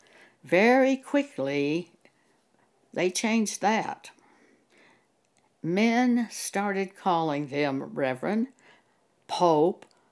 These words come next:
cardinal, archbishop, minister of music, and things like that. Those are not in the New Testament Bible.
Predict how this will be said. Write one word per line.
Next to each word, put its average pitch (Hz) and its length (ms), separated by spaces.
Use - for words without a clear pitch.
cardinal, 165 880
archbishop, 175 960
minister 180 580
of 165 100
music, 170 600
and 175 180
things 226 300
like 180 260
that. 190 360
Those 175 220
are 190 140
not 185 260
in 233 220
the 190 120
New 175 200
Testament 180 580
Bible. 180 520